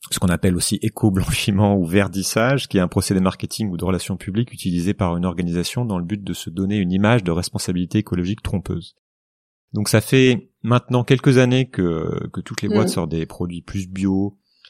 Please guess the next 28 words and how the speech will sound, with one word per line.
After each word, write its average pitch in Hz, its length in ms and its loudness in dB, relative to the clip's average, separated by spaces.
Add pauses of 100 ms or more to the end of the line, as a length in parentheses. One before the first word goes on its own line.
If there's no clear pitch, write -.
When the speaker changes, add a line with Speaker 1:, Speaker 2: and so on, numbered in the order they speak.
(220)
Speaker 1:
plus 90 200 -6
éthiques, - 760 -4
euh, 85 280 -4
écologiques, 95 960 0
euh, 85 320 -8 (400)
ce - 80 -14
qui - 100 -6
est - 80 -4
très - 120 -2
bien, 196 240 2 (480)
mais 117 500 4 (160)
aussi 107 300 2
qu'on 117 160 0
se - 80 -4
fait 104 80 -2
un 101 100 2
peu 131 120 0
embrouiller 113 460 4
avec 92 260 4
des 90 120 2
noms 117 200 2
du 87 140 -4
type, - 280 -8
euh, 76 100 -4
la 76 80 -6
voiture 85 360 -2
zéro 92 280 4
émission, 95 640 0